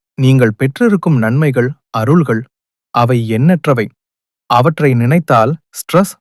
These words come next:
பாதி குறைந்துவிடும். ஸ்ட்ரெஸ் வருவது இயற்கை, ஆனால் அதை சமாளிக்கும் வழி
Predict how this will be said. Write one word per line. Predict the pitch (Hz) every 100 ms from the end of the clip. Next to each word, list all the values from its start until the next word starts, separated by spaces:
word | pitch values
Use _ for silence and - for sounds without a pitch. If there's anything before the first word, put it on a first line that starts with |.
| _
பாதி | 120 127 170 151
குறைந்துவிடும். | 127 123 117 110 104 - _
ஸ்ட்ரெஸ் | - - 240 -
வருவது | 185 160 147 139 120 165 - _
இயற்கை, | 127 131 123 113 98 - _ _ _
ஆனால் | 131 123 117 107 165 - _ -
அதை | 120 117
சமாளிக்கும் | - 151 165 214 196 - 147
வழி | 120 135